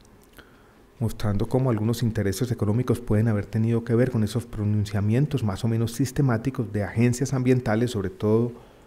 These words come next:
de la epa, que es la Environmental Protection Agency de los Estados Unidos, que incluso hace dos o tres semanas se pronunció diciendo que el glifosato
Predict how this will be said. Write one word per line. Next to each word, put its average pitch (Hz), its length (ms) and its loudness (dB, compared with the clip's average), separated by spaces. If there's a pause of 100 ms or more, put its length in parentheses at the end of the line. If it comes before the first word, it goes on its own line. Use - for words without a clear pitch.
(240)
de 107 420 -2
la 101 220 -4
epa, 147 320 2 (840)
que - 120 -8
es 104 100 -4
la 107 320 -2 (140)
Environmental 117 720 4
Protection - 560 -2 (440)
Agency 113 580 4
de 101 200 -2
los 90 140 -2
Estados 113 300 -2
Unidos, 107 340 -4 (840)
que - 140 0
incluso 107 500 4
hace 120 200 2
dos 127 240 2
o 117 40 0
tres 107 140 -2
semanas 104 340 -2
se 101 100 -6
pronunció 98 420 -4
diciendo 104 260 -2
que 104 80 -6
el 95 60 -4
glifosato 95 560 -8